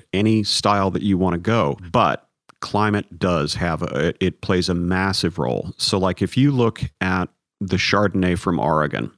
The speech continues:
yes, there are a lot of Burgundian producers that have come to Oregon and invested. They're not making Burgundian wines because the soil's different,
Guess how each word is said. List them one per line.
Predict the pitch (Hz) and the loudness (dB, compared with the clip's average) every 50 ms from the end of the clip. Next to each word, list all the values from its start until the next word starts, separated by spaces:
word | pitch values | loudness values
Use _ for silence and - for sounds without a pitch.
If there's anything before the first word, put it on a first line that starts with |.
| _ _ - | _ _ -8
yes, | - 110 107 110 104 - | -4 -2 0 0 0 -2
there | - 101 98 90 | 0 0 0 2
are | 87 | 2
a | 87 | 2
lot | 87 95 98 98 | 2 2 2 2
of | 92 82 | 0 0
Burgundian | 78 85 85 82 92 95 98 92 95 95 92 90 82 | -2 -2 0 0 0 0 2 2 2 2 2 0 0
producers | - - 90 82 80 87 92 104 113 - - 87 78 73 - - | 0 0 -2 0 0 2 2 2 2 2 2 0 0 0 -2 -2
that | - 82 82 | -2 -2 0
have | 82 73 - | -2 -2 -4
come | - - 110 101 101 101 | -4 -2 0 0 0 0
to | 101 107 - | -2 -2 0
Oregon | 85 87 87 87 87 85 90 87 | 0 0 2 2 0 0 0 0
and | 82 80 82 | 0 0 0
invested. | 80 80 78 78 82 80 78 - - - 85 80 76 - | 0 -2 -2 -2 -2 -2 -2 -2 -2 0 0 -2 -2 -2
They're | - 113 104 | 0 2 2
not | 104 101 104 113 127 135 - - | 2 2 2 2 2 0 -2 -2
making | 113 117 117 110 - 127 113 95 | 0 0 0 0 0 -2 -2 -2
Burgundian | 82 107 95 80 - 98 95 98 95 95 92 90 87 87 85 92 95 | -2 -4 -4 -2 -2 -2 -2 0 0 0 0 -2 -2 -4 -6 -6 -6
wines | 90 80 80 90 87 95 107 120 131 139 - - - - - _ _ | -6 -4 -2 -2 0 0 2 2 2 2 0 -2 -4 -8 -10 _ _
because | - 90 - 95 92 82 | -4 -2 0 0 -2 -2
the | 90 87 | -2 -2
soil's | - - - 90 92 98 110 107 | -2 0 0 2 2 2 0 0
different, | - - 117 117 - 127 131 - | 2 2 2 2 2 0 0 -2